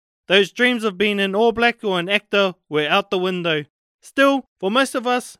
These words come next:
being a worker at the local K F C seemed more of a reality than anything else. I can still remember the last few weeks of school. My form class teacher, Mister Donaldson, was asking what we were going to do once we left school.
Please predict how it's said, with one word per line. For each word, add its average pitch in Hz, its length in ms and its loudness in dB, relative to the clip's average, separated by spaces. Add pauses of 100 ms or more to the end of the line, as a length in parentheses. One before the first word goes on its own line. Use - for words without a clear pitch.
(120)
being 262 220 2
a 247 80 0
worker 240 280 2
at 226 160 -2
the 190 100 0
local 220 320 0
K 233 240 0
F 214 80 -6
C 226 360 -4
seemed 180 300 -8
more 220 160 2
of 208 80 0
a 202 140 -4
reality 190 640 0
than 165 220 -10
anything 170 440 -12
else. 180 320 -10 (360)
I 196 100 -4
can 196 180 -4
still 254 240 2
remember 233 440 -2
the 175 160 -2
last 214 340 0
few 214 200 -4
weeks 214 240 -6
of 175 140 -6
school. 185 360 0 (380)
My 185 140 2
form 254 320 -2
class 233 300 0
teacher, 214 560 -4
Mister 214 300 -2
Donaldson, 208 680 -2
was 160 220 -8
asking 180 540 -2
what 233 200 4
we 247 80 -4
were 220 140 -2
going 214 180 -2
to 202 80 -4
do 214 340 2 (200)
once 190 260 -2
we 190 100 -4
left 180 220 -2
school. 156 420 -4